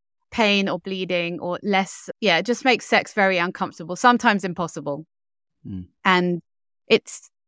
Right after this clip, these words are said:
Speaker 1: much harder. You know, if you've had a healthy vagina and then you've, you've done something to make it very unhealthy, it's much harder to get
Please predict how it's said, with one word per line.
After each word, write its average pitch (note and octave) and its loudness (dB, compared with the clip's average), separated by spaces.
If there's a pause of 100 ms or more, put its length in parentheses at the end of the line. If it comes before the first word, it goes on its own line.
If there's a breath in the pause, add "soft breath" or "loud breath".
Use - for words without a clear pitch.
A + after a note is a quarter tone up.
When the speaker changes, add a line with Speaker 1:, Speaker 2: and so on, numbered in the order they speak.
(240)
Speaker 1:
much B3+ 4
harder. A#3+ 4
You A#3 0
know, A3+ 2
if A3+ -4
you've B3+ -2
had C4 2
a A3+ 0
healthy G#3 -2
vagina E3 -8 (420)
and G3 2
then F#3+ 2
you've, F#3+ -2 (460)
you've - -6
done G#3+ 4
something F3+ 0 (600 loud breath)
to G3 -6
make F#3 -2
it - -4
very F#3 4
unhealthy, E3+ -2
it's - -4
much A#3 0
harder G#3+ 0
to F#3+ -8
get F3+ -2